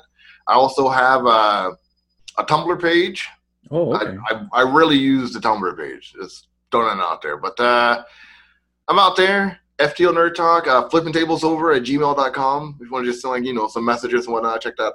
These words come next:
Speaker 1: all the time also. But yeah, just, just hit me up.
Speaker 2: All right,
Speaker 1: Got nothing
Speaker 2: cool.
Speaker 1: else to do. covid.
Speaker 2: <laughs> I feel you on that one.
Speaker 1: <laughs>
Speaker 2: But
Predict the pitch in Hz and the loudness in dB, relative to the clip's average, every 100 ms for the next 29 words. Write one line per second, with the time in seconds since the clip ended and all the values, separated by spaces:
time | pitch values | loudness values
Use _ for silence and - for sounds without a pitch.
0 | - 98 110 107 110 110 101 104 101 110 | -6 -4 -4 -4 -6 -4 -6 -4 -6 -6
1 | 107 98 - 165 156 - _ _ - 127 | -8 -12 -2 0 0 -2 _ _ -6 -6
2 | - - _ _ _ _ _ _ _ _ | -8 -20 _ _ _ _ _ _ _ _
3 | _ _ 123 180 240 269 - - _ _ | _ _ 0 2 6 4 2 -8 _ _
4 | _ - - 110 123 107 156 165 170 175 | _ -18 -14 -10 -8 -8 -4 0 0 0
5 | 110 117 135 - _ - 127 143 117 123 | -4 -6 -6 -12 _ -2 -2 2 0 0
6 | - _ - - - - - - 196 - | -6 _ -10 -10 -10 -14 -12 2 2 4
7 | 190 - 208 - 196 - 240 311 254 - | 2 2 -2 0 -2 -2 -6 -6 -6 -6
8 | 107 107 123 120 117 113 117 113 107 98 | -6 -4 0 0 2 0 -2 -2 -2 -4
9 | 95 220 - 240 - 262 - - 104 - | -2 -2 0 -4 0 -2 0 0 0 0
10 | - | -8